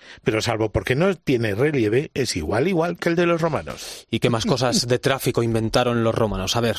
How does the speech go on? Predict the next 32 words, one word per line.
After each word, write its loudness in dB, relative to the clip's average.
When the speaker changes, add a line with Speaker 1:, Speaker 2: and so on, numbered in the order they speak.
Speaker 2:
sorpréndeme. 0
Speaker 1:
Pues 2
fíjate, 0
pues, -2
eh, 0
muchas 2
cosas. 0
Por -4
ejemplo, 2
utilizaban 0
volardos 2
para -2
limitar 0
ciertos 0
accesos 0
Speaker 2:
Ujú. -4
Speaker 1:
o -2
delimitar 0
obras, 2
o, 0
y 0
el 0
foro, 4
que 0
era 0
como 0
la 0
plaza 0
mayor 0
de 0
cualquier 0
ciudad, 2